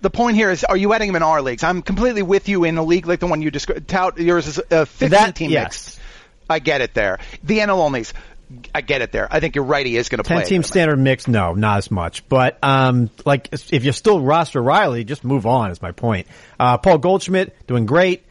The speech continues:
Speaker 2: Mike Yastrzemski, um, four more hits yesterday, having a nice July,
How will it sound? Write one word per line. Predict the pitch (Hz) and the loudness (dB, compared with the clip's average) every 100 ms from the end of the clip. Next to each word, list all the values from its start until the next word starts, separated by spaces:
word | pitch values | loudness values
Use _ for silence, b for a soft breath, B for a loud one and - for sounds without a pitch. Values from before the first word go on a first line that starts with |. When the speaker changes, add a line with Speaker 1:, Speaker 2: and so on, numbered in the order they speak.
| b b | b b
Speaker 2:
Mike | 147 165 | -2 0
Yastrzemski, | 175 - 170 165 151 - 110 98 | -2 -2 0 0 -2 -4 -4 -2
um, | 135 139 139 139 139 135 131 | 0 2 4 4 4 2 0
four | - 180 | 0 2
more | 202 190 | 2 2
hits | 196 180 | 2 2
yesterday, | 202 - 147 | 0 0 0
having | 135 135 | 0 2
a | 127 | 2
nice | 131 165 - | 2 0 0
July, | 147 143 160 170 170 | 2 4 4 4 2